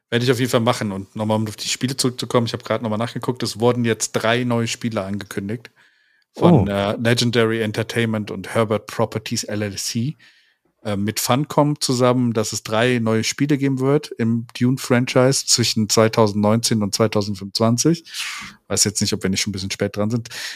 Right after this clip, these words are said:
Speaker 1: The first will be a persistent open-world survival game with online multiplayer. Okay.
Speaker 2: Kann ich mir gar nicht
Speaker 1: N P V P.
Speaker 2: vorstellen, aber okay.
Speaker 1: Und die anderen werden wahrscheinlich Survival oder First-Person-Shooter oder was Ähnliches werden.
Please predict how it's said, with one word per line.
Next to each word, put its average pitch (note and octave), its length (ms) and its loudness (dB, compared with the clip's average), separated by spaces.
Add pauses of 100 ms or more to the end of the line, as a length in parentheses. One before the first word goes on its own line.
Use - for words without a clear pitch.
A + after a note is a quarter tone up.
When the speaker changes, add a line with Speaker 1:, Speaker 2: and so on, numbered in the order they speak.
(160)
Speaker 1:
The G#2+ 60 -4
first C#3 440 4
will B2 140 8
be A#2+ 180 2
a A#2 60 2
persistent - 720 0
open-world A#2+ 520 4
survival G#2 480 4
game F#2 380 0 (140)
with - 220 -2
online A#2 380 6
multiplayer. F#2+ 640 -2 (320)
Okay. - 320 -4 (1040)
Speaker 2:
Kann A#2+ 180 4
ich G2+ 80 0
mir B2+ 120 6
gar G#2 160 4
nicht A2 100 4
Speaker 1:
N A2+ 80 6
P - 20 2
V - 0 -
P. B2+ 60 4
Speaker 2:
vorstellen, A#2+ 500 2
aber G#2 300 2
okay. A#2+ 420 0 (720)
Speaker 1:
Und C3 180 -2
die B2+ 80 2
anderen C3 260 2
werden B2+ 200 4
wahrscheinlich B2 440 0
Survival B2 640 0
oder A#2 340 -2
First-Person-Shooter A2+ 1000 -4
oder G#2 140 0
was G2+ 120 0
Ähnliches G2+ 500 -2
werden. F#2 340 -2